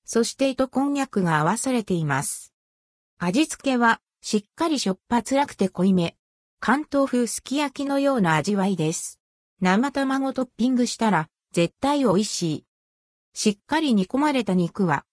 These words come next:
ふるふる柔らかく、歯切れも良くて食べやすい。また、長ネギと、糸こんにゃくで、他社の牛丼にはない、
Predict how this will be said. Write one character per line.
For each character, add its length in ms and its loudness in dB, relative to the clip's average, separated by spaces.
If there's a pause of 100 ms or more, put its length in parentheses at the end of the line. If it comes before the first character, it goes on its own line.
(120)
ふ 160 -4
る 120 2
ふ 140 0
る 100 2
柔 60 2 (220)
ら 120 0
か 180 -6
く、 240 -4 (220)
歯 160 2
切 100 0
れ 140 0
も 160 0
良 160 2
く 100 -16
て 140 0
食 160 -2
べ 160 2
や 120 0
す 200 -2
い。 160 -4 (420)
ま 140 0
た、 240 -2 (240)
長 260 4
ネ 160 -2
ギ 140 -4
と、 220 0 (180)
糸 240 -2
こ 140 -2
ん 40 -2
に 80 -2
ゃ 80 -2
く 140 -2
で、 200 0 (200)
他 120 0
社 140 0
の 120 2
牛 280 0
丼 180 2
に 140 4
は 160 0
な 140 2
い、 160 -4